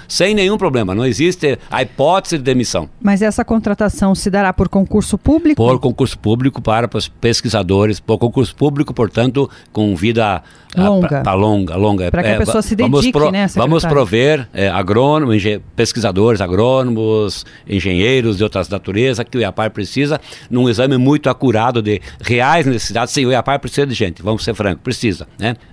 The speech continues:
Speaker 1: Demite na Emater voluntariamente, contrata no mesmo espaço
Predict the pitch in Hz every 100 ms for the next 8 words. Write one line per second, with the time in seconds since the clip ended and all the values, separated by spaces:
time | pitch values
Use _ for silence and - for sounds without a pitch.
0 | - 110 123 170 180 165 123 117 104 -
1 | 120 147 139 101 107 101 104 104 113 165
2 | - - 120 120 - 123 135 123 113 120
3 | 110 - 113 127 - 143